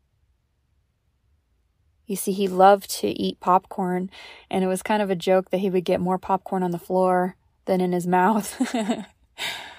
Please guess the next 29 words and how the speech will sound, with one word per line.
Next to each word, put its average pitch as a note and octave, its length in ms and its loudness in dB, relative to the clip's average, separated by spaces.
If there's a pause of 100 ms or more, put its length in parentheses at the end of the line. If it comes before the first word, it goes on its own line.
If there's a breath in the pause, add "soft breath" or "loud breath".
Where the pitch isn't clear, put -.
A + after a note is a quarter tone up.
(800 loud breath)
And G#3+ 120 2
I G3+ 100 2
had G3 200 -4
forgotten F#3 480 -4
about - 320 -6
that. - 220 -8 (880)
In - 80 -12
fact, G#3 240 0
I, G3 160 0 (160)
it G#3 80 -4
had G3+ 180 -2
been G#3 140 -2
a G3+ 80 -2
while F#3+ 280 2
since F#3+ 220 -8
I F#3 60 -2
really F#3 400 -2
allowed F3+ 420 -2
myself F3 460 -4
to - 100 -12
even F3 240 -6
think G#3 240 -8
about F3+ 280 -6
him F#3 100 -8
because F#3 380 -10
there F#3+ 100 -6
was F#3 160 -6
so - 260 -6
much G3 360 -6